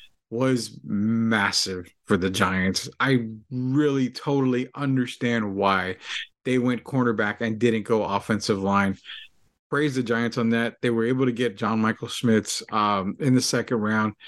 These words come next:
Didn't get a whole lot of offensive linemen. In fact, uh, I think Schmitz was the only offensive lineman they got in the draft. But nonetheless, they, the Giants still have a decent offensive line.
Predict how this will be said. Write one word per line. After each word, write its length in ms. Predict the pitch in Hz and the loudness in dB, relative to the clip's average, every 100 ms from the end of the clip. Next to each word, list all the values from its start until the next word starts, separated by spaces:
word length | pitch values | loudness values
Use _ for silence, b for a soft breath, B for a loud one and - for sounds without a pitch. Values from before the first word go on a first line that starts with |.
| B B B _ - | B B B _ -4
Didn't 180 | 175 196 | -2 2
get 140 | 180 | 0
a 60 | 151 | 0
whole 200 | 143 156 | 2 2
lot 160 | 147 | 2
of 80 | 139 | 0
offensive 460 | 131 127 143 127 117 | 0 0 -2 -2 -2
linemen. 340 | 120 127 131 | 0 2 2
In 60 | 117 | 0
fact, 300 | 135 123 131 | -2 -2 0
uh, 300 | 117 113 110 | 0 2 0
I 100 | 117 | 0
think 160 | 120 117 | 0 0
Schmitz 260 | - 120 | 2 2
was 100 | 123 | 2
the 120 | 107 104 | 0 2
only 200 | 120 113 | 2 2
offensive 400 | 107 127 113 98 | 0 -2 -2 0
lineman 320 | 101 110 107 | 2 2 2
they 100 | 101 | 0
got 260 | 98 98 | 0 0
in 60 | 120 | 0
the 80 | 113 | 0
draft. 440 | 120 117 117 - - B B _ _ _ - | 0 0 -2 -10 -20 B B _ _ _ -10
But 400 | - 143 120 - | 2 4 4 -4
nonetheless, 600 | 180 175 139 123 123 - | -2 2 2 0 -2 -8
they, 320 | 139 156 226 175 | -2 0 0 -2
the 120 | 208 | -4
Giants 400 | 165 226 226 - | -2 -4 -2 -4
still 300 | - 160 151 | -4 0 0
have 300 | 135 127 131 | 0 -4 0
a 80 | 113 | -2
decent 480 | - 131 131 139 - | -2 -2 0 -2 -2
offensive 520 | 120 - 131 123 117 | -4 0 0 0 -4
line. 400 | 117 123 120 | 0 0 0